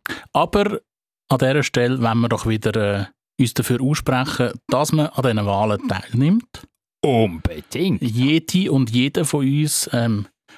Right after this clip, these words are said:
Speaker 1: kann mitreden, das ist ja das Schöne.
Speaker 2: Also
Speaker 1: Oh.
Speaker 2: einfach die, wo, wo die Schweizer Nationalität haben, gell?
Speaker 1: Ja, ja, ja, ja, ja. Ja, ja. Natürlich.
Speaker 2: Ja.
Speaker 1: Natürlich ist das so ein saudummes Wort, aber das ist eine andere Story.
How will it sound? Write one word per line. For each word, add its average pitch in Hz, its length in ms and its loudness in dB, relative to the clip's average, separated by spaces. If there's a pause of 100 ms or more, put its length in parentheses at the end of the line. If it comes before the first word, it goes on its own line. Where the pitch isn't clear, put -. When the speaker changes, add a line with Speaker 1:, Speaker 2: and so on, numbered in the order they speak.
Speaker 1:
kann 151 220 0
mitreden, 175 640 0
das 113 160 -2
ist 110 120 0
ja 104 60 -2
das 95 60 -4
Schöne. 110 420 0 (720)
Speaker 2:
Also - 320 -6
Speaker 1:
Oh. 117 40 -2
Speaker 2:
einfach 131 220 -2
die, 113 200 2
wo, 98 260 2
wo 101 280 4
die - 80 -2
Schweizer 113 260 2
Nationalität 101 720 0
haben, - 120 -8
gell? 95 220 -4
Speaker 1:
Ja, 80 120 -4
ja, 104 140 -2
ja, 87 100 -2
ja, 80 200 -2
ja. - 200 -6 (920)
Ja, 101 120 2
ja. 101 260 -2 (840)
Natürlich. 104 540 0 (520)
Speaker 2:
Ja. - 120 -6 (1400)
Speaker 1:
Natürlich 117 460 0
ist - 140 -4
das 98 120 0
so 101 60 -2
ein - 20 -2
saudummes 101 680 -4
Wort, - 220 -6
aber 208 180 2
das 190 140 2
ist 165 100 -2
eine 135 120 2
andere 117 260 0
Story. 85 320 -4